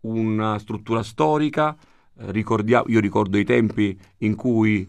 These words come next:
ero in Curva Sud, in cui con gli zii e i cugini andavamo tre ore prima dell'inizio della partita dei, degli incontri di Serie A col panino, si faceva l'attesa con gioia,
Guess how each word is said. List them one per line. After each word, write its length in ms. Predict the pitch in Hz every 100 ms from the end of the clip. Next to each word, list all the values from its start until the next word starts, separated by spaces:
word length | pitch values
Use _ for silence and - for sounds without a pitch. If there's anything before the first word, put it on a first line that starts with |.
| -
ero 220 | 107 104
in 80 | 110
Curva 300 | 113 110 104
Sud, 240 | 113 127 98
in 100 | 95
cui 180 | 110
con 160 | 101 110
gli 200 | 98 101
zii 200 | 92 120
e 20 | 110
i 40 |
cugini 680 | 104 104 98 127 113 113 98 - _
andavamo 520 | 110 104 113 123 110
tre 240 | - 139 143
ore 280 | 143 127 123
prima 680 | 151 165 131 117 113 104 - _
dell'inizio 460 | 95 95 104 101 104
della 140 | 101
partita 560 | 104 92 - 104 107 104 _ _ _
dei, 400 | 104 107 104 101
degli 200 | 104 101
incontri 360 | 101 113 110 107
di 60 |
Serie 160 | 104 120
A 40 |
col 220 | 123 127 120
panino, 640 | 117 127 147 117 113 98 - _ _
si 120 | -
faceva 320 | 107 110 113
l'attesa 460 | 110 107 156 165 117
con 240 | 117 113
gioia, 560 | 117 160 143 113 110